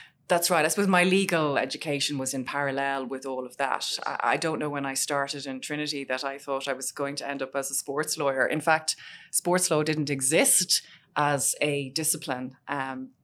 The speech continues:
back when I, when I was studying and, and starting out my career. And so I suppose when I found myself being a sports lawyer, it was as a lawyer in sport.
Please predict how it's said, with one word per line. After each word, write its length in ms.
back 300
when 160
I, 220
when 180
I 140
was 140
studying 540
and, 140
and 180
starting 460
out 180
my 160
career. 560
And 100
so 360
I 40
suppose 280
when 120
I 420
found 380
myself 480
being 320
a 20
sports 420
lawyer, 380
it 120
was 540
as 140
a 20
lawyer 340
in 200
sport. 720